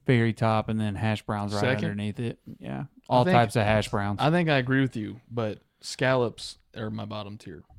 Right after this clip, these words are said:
Speaker 2: I don't like scallop potatoes.
Speaker 1: That's tough.
Speaker 2: Or s-,
Speaker 1: 'Cause
Speaker 2: is it scallop or scalp?
Speaker 1: Scalloped. Scalloped.
Speaker 2: Scalloped.
Speaker 1: 'Cause of the way they're cut.
Speaker 2: But, like, they're scalped. Are you sure it's not scalped potatoes?
Speaker 1: Scalloped.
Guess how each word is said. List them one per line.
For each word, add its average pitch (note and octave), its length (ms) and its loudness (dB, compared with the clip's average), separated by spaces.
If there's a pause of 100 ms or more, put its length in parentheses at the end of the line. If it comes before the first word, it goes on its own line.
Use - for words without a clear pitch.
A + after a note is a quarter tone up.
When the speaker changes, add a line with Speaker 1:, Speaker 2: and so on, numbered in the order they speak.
(160)
Speaker 2:
I A2+ 100 -12
don't G#2 140 -10
like G#2 160 -12
scallop - 380 -14
potatoes. G2 380 -16 (100)
Speaker 1:
That's A2 380 -6
tough. A#2 440 -12 (340)
Speaker 2:
Or - 80 -10
s-, D#3 180 -4
Speaker 1:
'Cause - 40 -10
Speaker 2:
is B2 140 -4
it A2+ 120 -6
scallop D#3 480 -4
or G#2 60 -10
scalp? - 280 -8
Speaker 1:
Scalloped. A#2 680 -2 (680)
Scalloped. - 760 0
Speaker 2:
Scalloped. A2+ 600 -12
Speaker 1:
'Cause G#2+ 160 -4
of G#2+ 80 -6
the A2+ 80 -6
way A#2 160 -6
they're C#3+ 200 -8 (100)
cut. - 260 -4 (880)
Speaker 2:
But, C3 120 0
like, B2+ 180 0
they're A#2 100 -2
scalped. - 560 -8 (800)
Are - 40 -8
you - 20 -8
sure C#3+ 140 0
it's C3+ 100 0
not A#2+ 120 -2
scalped - 500 -4 (200)
potatoes? - 280 -8
Speaker 1:
Scalloped. - 640 -8